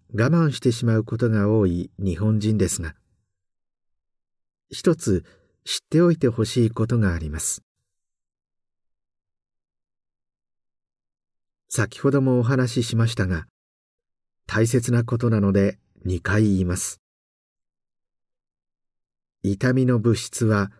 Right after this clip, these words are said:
痛みを感じると、さらに増えていきます。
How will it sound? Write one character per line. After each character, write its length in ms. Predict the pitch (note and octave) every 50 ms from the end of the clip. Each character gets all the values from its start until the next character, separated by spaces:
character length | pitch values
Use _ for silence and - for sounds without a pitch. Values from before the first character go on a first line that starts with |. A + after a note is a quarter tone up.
| _ _ _ _ _ _ _ _ _ _ _ _ _ _ _ _ _
痛 300 | - G#2 G2+ - C#3+ D#3+
み 180 | D#3+ F#3 F3 D#3+
を 120 | B2+ G2+
感 320 | - - G2+ G2+ A2 A#2+ A#2+
じ 120 | A#2+ A#2+
る 140 | A2+ A#2+ A#2
と、 300 | A#2 A2 G2+ G2+ - - _ _ _ _ _ _ _ _ _ _ _ _ _ _ _ _
さ 200 | - - A#2+ B2
ら 140 | C3 A#2+ G#2+
に 300 | G2+ G#2 G#2+ G#2 - - _ _ _
増 200 | - - B2 B2+
え 100 | B2 A2
て 140 | A#2 A2+ A2
い 120 | G2 E2 -
き 160 | - - D#2+
ま 80 | D#2
す。 240 | - - - - -